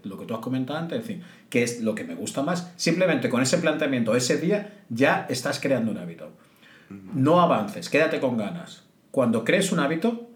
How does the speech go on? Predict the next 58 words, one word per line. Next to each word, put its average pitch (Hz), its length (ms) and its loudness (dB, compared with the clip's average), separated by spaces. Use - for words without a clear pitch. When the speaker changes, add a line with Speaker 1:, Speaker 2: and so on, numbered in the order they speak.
Speaker 1:
pequeño, 151 520 4
no 143 200 4
avances. 104 440 0
O 123 40 0
sea, 127 160 4
el 117 80 0
primer 139 240 4
día 190 100 4
va 175 100 6
a 175 40 4
tener 147 180 4
tanta 127 260 4
motivación 117 500 2
que 175 80 0
te 135 100 2
van 127 100 2
a 127 60 2
sobrar 123 440 2
libros 143 360 4
para 113 160 2
leer. 98 240 -2
Speaker 2:
Ujú. 104 80 -10
Speaker 1:
Pero 131 260 6
no 135 300 4
es 156 160 2
el 123 120 0
caso. 104 300 -4
¿Por 117 120 -2
qué? 135 120 4
Porque 113 180 0
te 113 80 0
vas 127 140 2
a 135 80 2
cansar 131 440 -2
antes. - 360 -6
Entonces, 104 320 -8
¿quieres 170 200 2
cambiar? 117 340 0
Vamos 104 140 -8
a - 20 -8
hacerlo 131 240 2
pequeñito. 202 560 0
¿Qué 160 80 2
es 156 60 2
lo 165 80 4
primero? 117 360 0
Pensar 147 760 2
cómo 170 280 4
quiero 156 220 2
leer 175 240 2
o 127 80 2
cómo 143 220 0
me 135 80 0
gustaría 113 400 -2
leer. 87 180 -8
Bien 113 180 0
en 110 80 0
papel, 208 480 2